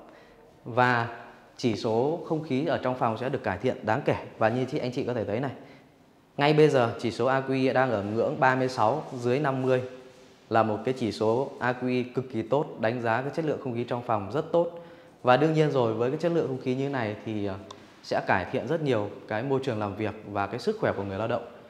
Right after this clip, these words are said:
Và, ờm, Hometech thì luôn mong muốn là sẽ cải thiện được cái, ờ, giải pháp không khí cho rất nhiều cái hệ thống văn phòng như thế này. Và bây giờ chúng ta sẽ sang một cái phòng bên cạnh thử xem là cái chất lượng ở phòng bên đấy sẽ như thế nào.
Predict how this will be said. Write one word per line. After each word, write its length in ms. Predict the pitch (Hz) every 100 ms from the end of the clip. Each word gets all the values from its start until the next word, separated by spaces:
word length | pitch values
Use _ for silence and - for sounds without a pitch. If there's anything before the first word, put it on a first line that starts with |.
| - - -
Và, 580 | 101 110 107 104 104 101 -
ờm, 580 | 104 101 101 101 98 104 - -
Hometech 380 | 160 165 196 190
thì 140 | 123 110
luôn 240 | 139 139
mong 200 | 135 131
muốn 260 | 117 123 165
là 80 |
sẽ 180 | 120 - 131
cải 180 | 123 95 101
thiện 140 | 123 -
được 220 | 110 101
cái, 340 | - 98 107 139 - - - -
ờ, 260 | 98 98
giải 200 | 107 104 -
pháp 240 | 156 175 - - - - -
không 180 | 151 147
khí 280 | 151 127 156
cho 140 | 139
rất 160 | 135 175
nhiều 200 | 151 101
cái 100 | 117
hệ 80 | 131
thống 140 | 120
văn 100 | 131 135
phòng 160 | 113
như 60 | 107
thế 120 | 120
này. 160 | 127 107 - - - -
Và 180 | 117 113
bây 120 | 131
giờ 60 | 123
chúng 100 | 127
ta 120 | 127
sẽ 120 | 120
sang 220 | - 135
một 80 | 123
cái 80 | 127
phòng 240 | 131 113 117
bên 100 | -
cạnh 140 | 160 - - -
thử 120 | 101
xem 300 | 117 131 131
là 80 | 110
cái 100 | 123
chất 140 | 160
lượng 160 | 151 104
ở 80 | 101
phòng 200 | 107 113
bên 80 |
đấy 140 | 113 123
sẽ 140 | 135
như 120 | 135
thế 80 | 123
nào. 180 | 123 104